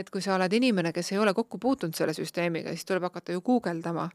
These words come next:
Aga kui inimene teaks, et näiteks, ma ei tea, haigus punkt ee või noh, mis iganes koduleht, eks ju, digilugu punkt ee, et ta sisaldabki seal võib-olla isegi ka personaliseeritud nõuandeid, et,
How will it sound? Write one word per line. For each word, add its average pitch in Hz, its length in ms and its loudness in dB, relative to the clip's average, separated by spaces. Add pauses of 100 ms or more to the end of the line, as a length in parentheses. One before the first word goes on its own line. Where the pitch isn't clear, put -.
(540)
Aga 185 80 2
kui 196 140 6
inimene 208 260 4
teaks, 208 320 2
et 160 100 -6
näiteks, 165 260 -8
ma 175 80 -2
ei 170 40 0
tea, 160 160 -4
haigus 202 300 4
punkt 170 260 -8
ee 180 260 4
või 151 140 4
noh, 208 100 0
mis 240 140 0
iganes 160 380 0 (120)
koduleht, 185 500 0
eks 170 140 -4
ju, 170 80 -4
digilugu 196 420 4
punkt 165 280 -6
ee, 175 220 0 (520)
et 180 120 -2
ta 185 80 -2
sisaldabki 180 640 2
seal 170 220 -2
võib-olla 190 260 4
isegi 185 240 0
ka - 100 -8
personaliseeritud 175 960 -2
nõuandeid, - 640 -4
et, - 240 -8